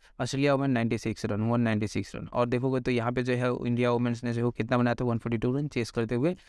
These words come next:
चेस नहीं हुआ। दूसरा मैच देखोगे तो यहाँ पे वन एटी एट रन चेस नहीं हुआ।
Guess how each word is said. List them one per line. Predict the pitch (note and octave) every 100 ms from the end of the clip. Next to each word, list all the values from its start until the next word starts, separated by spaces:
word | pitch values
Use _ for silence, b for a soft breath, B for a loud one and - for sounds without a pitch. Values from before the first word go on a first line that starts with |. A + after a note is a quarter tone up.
| B
चेस | - B2 A#2
नहीं | G#2+
हुआ। | G#2 G#2+ - b b -
दूसरा | C3+ E3
मैच | E3 D#3
देखोगे | D#3+ D#3+ E3+
तो | D#3
यहाँ | C#3 C3+
पे | C#3+
वन | C3 C3
एटी | B2 B2
एट | A#2+ A#2+
रन | A#2+ C3 -
चेस | B2 -
नहीं | G#2
हुआ। | G#2 G#2